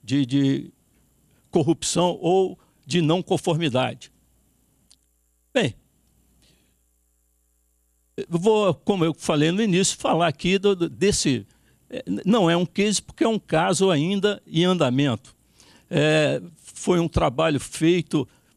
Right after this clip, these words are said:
por iniciativa da, da Contraloria Geral da União, que nós agradecemos bastante. É, esse trabalho, a C G U inicia com esse parágrafo,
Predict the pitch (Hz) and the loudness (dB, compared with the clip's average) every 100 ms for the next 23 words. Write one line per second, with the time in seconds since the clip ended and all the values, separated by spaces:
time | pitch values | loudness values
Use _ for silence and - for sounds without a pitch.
0 | _ _ - 214 190 165 143 151 120 - | _ _ -2 2 4 2 2 0 -2 -2
1 | 175 180 156 131 143 139 135 147 147 143 | -2 0 0 -2 -4 -2 -2 -2 0 0
2 | 131 135 135 143 127 123 139 135 127 131 | 2 2 4 2 2 0 0 0 0 2
3 | 123 165 180 165 151 147 135 127 135 - | 2 2 -2 -2 0 0 0 0 0 0
4 | 160 147 117 120 - - 156 156 - - | -2 -2 -2 -4 -6 -4 -4 -4 -8 -14
5 | _ - - - _ _ - 143 156 165 | _ -20 -20 -20 _ _ -6 0 2 4
6 | 175 - _ _ _ _ _ _ _ _ | 2 -2 _ _ _ _ _ _ _ _
7 | _ _ _ _ _ _ _ _ _ _ | _ _ _ _ _ _ _ _ _ _
8 | _ _ _ _ _ _ _ _ _ _ | _ _ _ _ _ _ _ _ _ _
9 | _ _ _ _ _ _ - 233 - - | _ _ _ _ _ _ 0 0 2 0
10 | 170 120 170 180 165 147 156 147 - 190 | 0 0 0 2 2 0 -2 -2 0 2
11 | 165 143 185 185 - _ _ _ _ _ | 2 2 4 2 0 _ _ _ _ _
12 | _ - 208 185 - - 208 160 - 160 | _ -2 2 2 0 -2 0 0 0 0
13 | 147 - 160 151 175 185 - 180 | 0 0 -2 0 0 -2 -6 -16